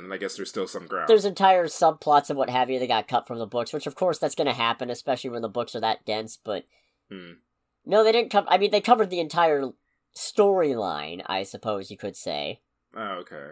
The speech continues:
Speaker 2: So, I'd expect, oh, are we, oh no, is this gonna be a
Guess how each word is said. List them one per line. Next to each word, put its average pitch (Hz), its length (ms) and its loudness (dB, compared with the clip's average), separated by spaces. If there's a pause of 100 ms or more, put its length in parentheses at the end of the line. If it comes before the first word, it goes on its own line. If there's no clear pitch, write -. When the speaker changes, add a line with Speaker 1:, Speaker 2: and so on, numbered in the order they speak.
Speaker 2:
So, 160 840 2
I'd 165 280 6
expect, - 520 4 (880)
oh, 123 720 0 (120)
are 101 200 -4
we, 117 180 -8 (160)
oh 113 280 -2
no, 92 500 -6
is 104 140 -10
this 117 140 -10
gonna 120 180 -6
be 113 200 -6
a 98 280 -2